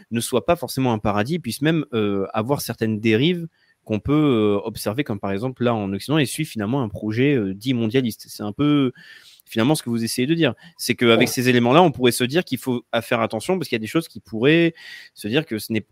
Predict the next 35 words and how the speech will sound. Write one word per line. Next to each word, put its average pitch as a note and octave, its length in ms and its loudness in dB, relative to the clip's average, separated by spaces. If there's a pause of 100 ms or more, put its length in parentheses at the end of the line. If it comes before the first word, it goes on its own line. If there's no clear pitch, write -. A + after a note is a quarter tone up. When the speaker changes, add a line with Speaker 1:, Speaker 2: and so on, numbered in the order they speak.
Speaker 1:
que A#2+ 80 -2
tout D#3+ 120 -2
n'est D3 120 4
pas A#2+ 120 4
parfait C3 300 2
et A#2 160 -2
qu'il - 140 -4
y A#2+ 40 2
aurait B2+ 120 4
même D3 180 4
des B2+ 180 2
éléments, C3 380 2 (220)
qui A#2+ 120 -8
sait, C#3+ 220 -2
de, G#2 320 -2 (480)
de, G#2 220 2
de G2+ 120 -2
trahison. D3+ 280 4
Bon, A2+ 80 0
moi, A#2 180 2
par G#2+ 140 0
exemple, A2+ 160 -2
personnellement, A2+ 340 -2
je A2 60 -8
suis - 80 -16
pas G2+ 100 -8
orthodoxe, D#3+ 380 2
mais A2 100 -6
c'est A2 140 -8
vrai D3+ 140 0
que B2 200 0 (240)
si - 220 0
on D3+ 140 6
intégrait D3 480 2
le, G#2+ 300 0